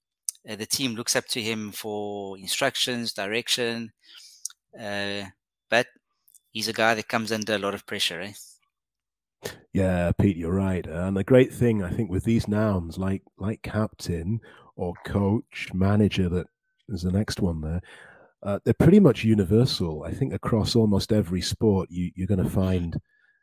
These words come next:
Speaker 2: you're gonna find these nouns. So a coach, a manager is the, is the person, the man or the woman who instructs and trains the team, prepares them so that they're ready to play.
Speaker 1: Good. <clears throat> Nice.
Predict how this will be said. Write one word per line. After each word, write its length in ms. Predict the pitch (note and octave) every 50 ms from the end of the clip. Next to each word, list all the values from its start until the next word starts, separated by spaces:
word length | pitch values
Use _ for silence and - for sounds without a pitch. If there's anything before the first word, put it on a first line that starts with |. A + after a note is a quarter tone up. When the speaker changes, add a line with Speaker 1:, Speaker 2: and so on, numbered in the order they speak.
| _ _ -
Speaker 2:
you're 80 | G2
gonna 180 | G#2 G2 F2 F2
find 260 | - F#2+ F2+ E2+ E2
these 200 | E2+ E2+ - -
nouns. 380 | E2 D#2+ D2+ D2+ D2+ D2+ D2+ -
So 340 | - A2 G#2 G#2 G#2 G#2 G#2
a 40 | G2
coach, 640 | - - B2 C3 C#3 C#3+ D#3 D3+ - - - -
a 60 | G#2+ F#2+
manager 600 | G2 G#2 A2+ B2+ C3+ C3+ C3 - - C3+ B2 G2+
is 180 | G#2 G2 -
the, 340 | - G2+ F#2 F#2 F#2 F#2+ F#2+ - _ - - - - - -
is 120 | F#2+ F#2
the 80 | - G2+
person, 640 | - - A#2 B2 A#2+ - - C#3 C3+ C#3+ D3 C#3+ - _ _ _ _ _ _ _
the 100 | - D#2+
man 260 | F2 F2+ G2 A2 A#2 A#2
or 100 | G2 F2+
the 80 | F2 F2
woman 440 | F#2+ G#2 G#2+ A2 G#2+ G2+ G#2 G2+ - -
who 520 | G2 F#2+ F#2+ G2 F#2+ F#2 F#2 F#2+ F#2 F2+ - _ -
instructs 840 | - F2+ E2+ - - - A#2+ A#2+ A#2+ B2+ - - - - - - - _ _ _ -
and 240 | C#2 D2 D2+ E2 -
trains 640 | - - - A#2 A2+ A2+ A2+ A2+ A2+ A2 G#2+ F#2+ -
the 80 | - -
team, 380 | - - G#2 G#2 G#2 G2+ F#2+
prepares 560 | - G2 - - - B2+ B2+ B2+ A#2+ A2+ - -
them 300 | G#2 G2 G2+ G#2 G#2+ - _ - - - - _ _ _
so 160 | - - F#2
that 140 | F#2 F2+ -
they're 180 | F2 F2 E2+
ready 300 | E2+ F2+ F2+ F2 F2+ F2
to 140 | - - -
play. 440 | - - - - D2+ D2 - - _ _ _ _ _ _ _ _ _ _ _ _ _ _ _ -
Speaker 1:
Good. 260 | - A2 G#2 G2 - - _ - - - - - -
<clears throat> 440 | - C3+ C#3 C3 A2 G2 - - -
Nice. 480 | A#2+ A#2+ A#2 G#2 - - - - -